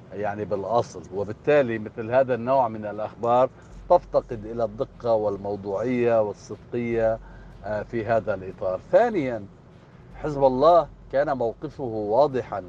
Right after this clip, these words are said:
منذ اللحظة الأولى، وهو ينتظر الآن أن ينجلي الموقف اللبناني، وأيضًا أن يتبلغ لبنان الرد الرسمي من الوسيط الأمريكي بعدما ذهب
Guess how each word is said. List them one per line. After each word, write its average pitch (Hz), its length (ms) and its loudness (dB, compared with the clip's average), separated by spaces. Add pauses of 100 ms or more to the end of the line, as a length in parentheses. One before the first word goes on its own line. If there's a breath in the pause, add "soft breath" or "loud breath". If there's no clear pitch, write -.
(120)
منذ 107 180 -10
اللحظة 113 420 -2
الأولى، 101 500 -4 (460 loud breath)
وهو 135 320 6
ينتظر 127 560 0
الآن 113 600 -2 (420)
أن 120 200 -4
ينجلي 113 720 0
الموقف 120 500 -2
اللبناني، 131 800 -4 (420 loud breath)
وأيضًا 165 580 6
أن 135 260 -4
يتبلغ 135 680 0
لبنان 123 520 -4
الرد 127 480 -2
الرسمي 160 580 -2
من 135 220 -2
الوسيط 127 540 -2
الأمريكي 143 680 0
بعدما 117 500 0
ذهب 151 580 2